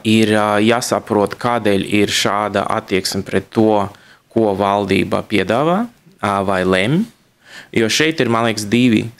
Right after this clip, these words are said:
tādi slāņi vai divas grupas, jā, teiksim, vai divi līmeņi. Pirmais ir tas, ka cilvēki vienmēr ticēs kaut kam brīnumainam,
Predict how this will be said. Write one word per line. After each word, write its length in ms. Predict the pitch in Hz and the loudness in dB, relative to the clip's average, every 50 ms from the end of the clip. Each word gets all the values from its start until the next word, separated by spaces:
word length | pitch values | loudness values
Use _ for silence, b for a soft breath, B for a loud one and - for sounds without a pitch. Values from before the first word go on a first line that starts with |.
| - - | -12 -6
tādi 260 | - 107 98 90 - | -4 -2 -2 -2 -6
slāņi 520 | - - - 107 107 117 117 117 113 110 101 | -6 -2 -2 0 0 0 0 0 0 0 0
vai 80 | 98 95 | 0 0
divas 300 | 95 113 107 101 95 92 | 0 0 0 2 0 0
grupas, 560 | 107 107 101 104 107 104 - - - - - | 0 0 0 2 0 0 -2 -6 -8 -4 -2
jā, 140 | - 90 85 | -2 -2 -2
teiksim, 320 | - 87 87 - - 90 90 | -2 -4 -4 -4 -4 -4 -2
vai 60 | 92 | 0
divi 220 | 98 104 98 98 95 | 2 2 4 4 4
līmeņi. 380 | 104 104 98 92 - - 85 - | 4 2 0 0 -2 -4 -6 -2
Pirmais 540 | - 123 135 147 139 117 107 101 101 - B B B B B | -2 0 0 2 0 0 0 -2 -4 -6 B B B B B
ir 160 | B - 110 | B -4 -4
tas, 140 | 110 - - | -4 -2 -4
ka 80 | 104 98 | -4 -4
cilvēki 560 | - - 127 123 123 113 104 95 - 107 98 | -2 -2 0 2 2 2 0 0 -2 0 0
vienmēr 400 | 107 101 104 107 107 107 104 - | 0 2 2 0 0 0 -2 -4
ticēs 420 | - - 104 98 - 101 90 - | -2 -2 -2 0 0 -2 -4 -4
kaut 220 | - - 95 90 - | -2 -2 -2 -2 -2
kam 300 | - 107 101 98 95 95 | -4 -4 -2 -2 -2 0
brīnumainam, 800 | 101 107 110 110 104 95 95 90 87 90 92 98 110 131 151 180 | 0 2 2 2 2 2 2 0 0 0 0 0 0 0 -2 -2